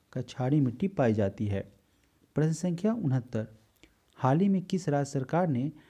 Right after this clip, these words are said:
नमो शेतकारी महासम्मान योजना शुरू की है? तो यह जो है नमो शेतकारी महासम्मान योजना की शुरुआत जो है साथियों महाराष्ट्र में की गई है।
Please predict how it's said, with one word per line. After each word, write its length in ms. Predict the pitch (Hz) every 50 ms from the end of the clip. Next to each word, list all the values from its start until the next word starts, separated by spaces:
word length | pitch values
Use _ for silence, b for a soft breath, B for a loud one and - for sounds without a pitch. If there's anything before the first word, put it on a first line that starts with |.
| B B B B
नमो 440 | 131 135 135 139 156 170 190 214 220
शेतकारी 640 | 214 - - 151 143 139 143 135 - 135 139 160 185
महासम्मान 840 | 170 147 139 127 143 139 - - 139 131 127 127 135 151 175 185 165
योजना 460 | 139 127 127 120 117 131 165 196 196
शुरू 360 | - - - - 165 131 117
की 160 | 110 - 113
है? 260 | 107 107 104 - - b b b b b b b
तो 60 | -
यह 300 | 123 123 117 139 156 180
जो 160 | 185 151 139 123
है 260 | 117 139 175 180 b b b b b b b -
नमो 500 | 127 127 127 127 139 151 165 190 214 214
शेतकारी 560 | 196 202 - 151 139 - - 143 139 135 151
महासम्मान 800 | 143 135 131 117 139 156 151 - - 127 127 127 131 139 139 131
योजना 440 | 117 113 117 123 123 151 170 175 165
की 160 | 170 - 127
शुरुआत 460 | - - 123 113 113 123 151 175 165
जो 120 | 139 123
है 80 | 117 120
साथियों 440 | 113 - 117 117 113 - 156 175 185 - B B B B B B B
महाराष्ट्र 580 | 131 135 131 127 139 139 160 180 175 175 - 151
में 140 | 165 202 196
की 200 | - - 143 120
गई 180 | 110 107 107
है। 320 | 107 110 104 104 - -